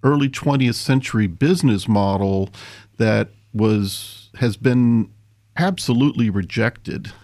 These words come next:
you know, by the corporate, uh, world, uh, and some parts of the no-, nonprofit world. But the federal government, because it is a requirements-based, uh, and rules-based organization,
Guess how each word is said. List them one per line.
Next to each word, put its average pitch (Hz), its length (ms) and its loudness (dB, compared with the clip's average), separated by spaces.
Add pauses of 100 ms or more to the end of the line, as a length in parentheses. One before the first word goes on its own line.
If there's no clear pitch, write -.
(100)
you 117 120 4
know, 98 140 2
by 113 380 2
the 107 140 -2
corporate, 113 600 -4 (420)
uh, 95 480 -2
world, 92 600 -4 (580)
uh, 107 360 4
and 117 180 4
some 185 240 2
parts 104 360 0
of 117 80 0
the 139 80 2
no-, 131 280 0
nonprofit 120 640 0
world. - 420 -10 (520)
But 120 140 -2
the - 60 -4
federal 160 280 4
government, 123 500 2
because 113 720 2
it 117 140 2
is 107 180 -2
a 104 400 4
requirements-based, 107 1500 -2 (360)
uh, 101 400 2
and 104 400 2
rules-based 120 1120 2
organization, 104 1080 -2